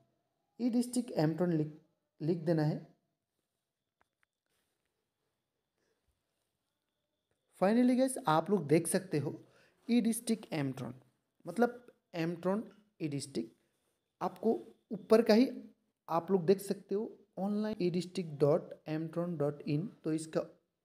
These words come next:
ये इसका ऑफिशियल पोर्टल है, इसके ऊपर में simply क्लिक कर देना है। बहुत सी, बहुत ही सिंपल सा फंडा है गाइस।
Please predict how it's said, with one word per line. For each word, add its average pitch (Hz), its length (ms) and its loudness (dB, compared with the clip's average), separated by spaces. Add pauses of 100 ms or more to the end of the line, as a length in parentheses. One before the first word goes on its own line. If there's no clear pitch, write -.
ये 165 200 2
इसका - 300 -4
ऑफिशियल 170 520 0 (100)
पोर्टल 135 320 0
है, 165 180 -6 (1000)
इसके 208 240 2
ऊपर 196 260 8
में 202 120 2
simply 170 380 -2 (320)
क्लिक 180 220 -4 (180)
कर 135 200 -4
देना 127 240 -10
है। 127 180 -14 (760)
बहुत 135 460 0
सी, 254 140 2 (560)
बहुत 151 340 -4
ही 226 40 0
सिंपल 185 420 0
सा 185 140 0
फंडा 143 340 0
है 139 180 0
गाइस। 185 320 0